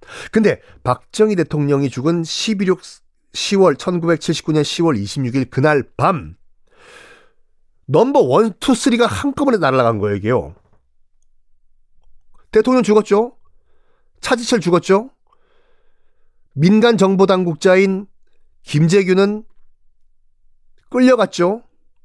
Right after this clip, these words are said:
남은 사람은 누굽니까? 군 정보 최고 책임자인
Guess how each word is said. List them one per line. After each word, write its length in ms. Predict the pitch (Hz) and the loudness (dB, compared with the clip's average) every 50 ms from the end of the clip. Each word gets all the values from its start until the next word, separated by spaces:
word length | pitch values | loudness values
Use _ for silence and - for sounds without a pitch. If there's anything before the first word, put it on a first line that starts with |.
| _ _ _ _ _ _ _ _ | _ _ _ _ _ _ _ _
남은 280 | - 143 156 190 226 208 | -2 -2 0 0 0 2
사람은 260 | 220 220 220 214 165 | 2 2 2 2 0
누굽니까? 560 | 135 139 175 180 175 151 151 143 170 202 - - _ _ _ - _ _ _ - - _ _ _ - | 0 0 0 0 2 2 2 2 2 0 -6 -16 _ _ _ -20 _ _ _ -20 -20 _ _ _ -2
군 540 | - 185 262 262 269 269 262 262 247 196 | 0 2 4 4 4 2 2 0 -2 -6
정보 520 | - - 165 170 180 185 180 185 185 190 180 | -2 0 0 2 2 0 0 2 2 2 2
최고 400 | - - - 202 185 175 180 170 | 0 -4 -2 -2 -2 0 -2 -4
책임자인 800 | - - 180 165 160 156 147 143 135 143 147 196 220 220 208 | -4 -4 -6 -4 -2 -2 -2 0 2 2 4 4 2 0 -2